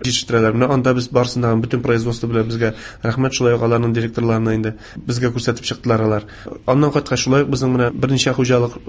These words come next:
аларның техникаларын алды. Инде бу елны менә безнең Татар Рәхим сервис чакыра, Алла бирсә, менә шы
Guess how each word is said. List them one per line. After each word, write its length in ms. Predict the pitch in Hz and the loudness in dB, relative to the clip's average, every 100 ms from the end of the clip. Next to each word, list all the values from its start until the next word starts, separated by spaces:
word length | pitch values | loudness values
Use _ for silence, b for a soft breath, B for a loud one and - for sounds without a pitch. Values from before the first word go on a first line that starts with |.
| - - | -10 0
аларның 300 | 120 120 120 | 2 2 0
техникаларын 540 | 120 127 123 120 117 | -4 -4 0 0 0
алды. 240 | 113 110 107 B B - | 0 -2 -4 B B 0
Инде 180 | 131 139 | 2 4
бу 80 | |
елны 200 | 143 143 | 4 4
менә 180 | 135 127 | 4 4
безнең 220 | 120 139 | 4 2
Татар 300 | 139 123 117 | 2 2 2
Рәхим 240 | 113 120 113 | 2 0 2
сервис 240 | 131 131 | 4 4
чакыра, 280 | 135 123 120 | 2 2 2
Алла 200 | 120 120 | 2 2
бирсә, 300 | 117 131 123 | 0 2 2
менә 200 | 120 113 | 2 0
шы 240 | - 117 | 0 -2